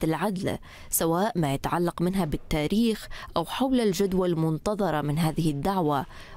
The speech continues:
وتأثير قرارها على الشعب السوري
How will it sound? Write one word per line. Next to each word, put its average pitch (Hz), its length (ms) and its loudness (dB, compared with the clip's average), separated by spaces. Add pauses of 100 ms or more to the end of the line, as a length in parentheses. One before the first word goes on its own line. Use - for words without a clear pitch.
وتأثير 185 680 0
قرارها 226 500 2
على 226 280 0
الشعب 190 380 -2
السوري 214 600 2